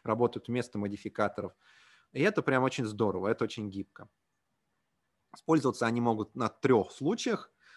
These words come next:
Значит, э, на этапе кода генерации перед компиляцией – на этапе инструментации байт-кода и на этапе выполнения кода. Вот, э, я сразу говорю, что мы будем говорить только про этот,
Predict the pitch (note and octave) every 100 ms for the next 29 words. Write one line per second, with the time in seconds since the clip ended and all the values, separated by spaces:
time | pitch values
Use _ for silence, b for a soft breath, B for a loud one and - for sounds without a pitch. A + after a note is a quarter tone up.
0 | b A#2+ B2 - - - A#2+ A#2+ C3 D#3
1 | C#3+ B2+ - C#3 A2+ B2 B2 A#2+ G#2+ G#2+
2 | - A#2 G#2 - G2+ G#2 G2+ A#2 - B3+
3 | B3+ - _ b b _ B2+ C3+ E3+ -
4 | B2+ - C3 B2+ A#2+ B2 B2 A2 F#2+ G#2+
5 | G2+ - A#3+ A#3 A#3 b b _ F3 D3
6 | C#3 D#3+ E3 C3 - B2 B2 A#2 G2 F#2+
7 | G#2+ G2+ _ A2+ B2 - b b b A#2
8 | C3+ C#3 D#3 A#2+ B2 B2 A#2+ - A#2+ C3
9 | C#3 A2+ G#2+ G2 A2 G#2+ G#2 B2+ A#2 G#2+
10 | A#2+ G#2+ G2 F#2+ D3+